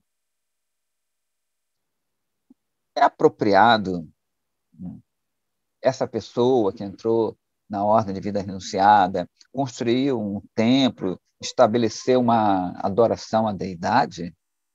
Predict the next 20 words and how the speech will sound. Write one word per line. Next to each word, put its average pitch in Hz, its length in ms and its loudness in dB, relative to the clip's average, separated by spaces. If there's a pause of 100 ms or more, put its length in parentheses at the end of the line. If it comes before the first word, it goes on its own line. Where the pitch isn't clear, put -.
(880)
Anantadasa 127 500 4
fala 131 120 6
assim, 127 200 -4
"Não. 120 640 0 (1600)
Um 135 80 -2
discípulo 160 480 0
qualificado 120 880 4
que 120 120 -4
entrou 139 640 4
na 120 180 0
ordem 120 240 2
renunciada 120 600 -2
deve 131 460 4
se - 180 -8
man-, 117 300 -4
manter 117 280 -2
sua 117 140 -4
existência 117 600 -8 (720)
por 139 320 -2
mendicar 143 960 2